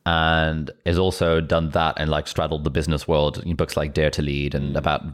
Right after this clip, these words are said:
Speaker 1: the power of showing vulnerability in a business context.
Speaker 2: Yeah, yeah, yeah.
Speaker 1: And this book, The Gifts of Imp-, Imperfection, is sort of about, like, self-acceptance.
Speaker 2: Mm.
Speaker 1: And it's about, like, um, how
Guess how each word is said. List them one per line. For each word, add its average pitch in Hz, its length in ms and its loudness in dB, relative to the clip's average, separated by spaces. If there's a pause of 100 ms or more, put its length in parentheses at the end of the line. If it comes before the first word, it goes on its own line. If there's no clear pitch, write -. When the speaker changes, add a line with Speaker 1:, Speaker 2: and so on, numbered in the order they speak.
(140)
Speaker 1:
the - 80 -18
power 73 180 -2
of 73 60 -2
showing 76 220 -2
vulnerability 80 480 0
in 78 40 0
a 76 40 0
business 78 240 -2
context. - 280 -6
Speaker 2:
Yeah, 80 200 2
yeah, 78 140 -4
yeah. 78 100 -4
Speaker 1:
And 76 100 -10 (140)
this 98 160 0
book, 92 180 -2
The 85 80 -2
Gifts 87 160 0
of 82 160 2
Imp-, 80 220 0
Imperfection, 80 500 -2
is 76 100 0
sort 95 180 2
of 78 60 2
about, 73 480 -2 (160)
like, - 160 -2
self-acceptance. - 840 -2 (500)
Speaker 2:
Mm. - 60 -2
Speaker 1:
And 85 100 2
it's - 100 -2
about, 80 460 0
like, 76 360 0 (880)
um, 76 580 0
how 80 600 2